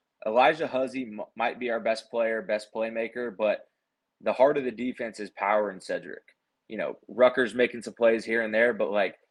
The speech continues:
those two guys, they're the heart and the soul. They never come off the field,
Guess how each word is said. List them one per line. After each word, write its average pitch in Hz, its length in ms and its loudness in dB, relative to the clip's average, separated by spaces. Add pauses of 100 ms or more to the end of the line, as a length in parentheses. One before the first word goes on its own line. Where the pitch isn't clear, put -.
(240)
those 131 300 0
two 165 160 -2
guys, 143 480 4
they're 117 240 -2
the 101 100 -2
heart 131 240 0
and 135 80 -12
the 131 80 -8
soul. 123 340 -2
They 104 180 -2
never 113 340 -4
come 127 180 -6
off 123 200 -2
the 110 80 -16
field, 117 500 -8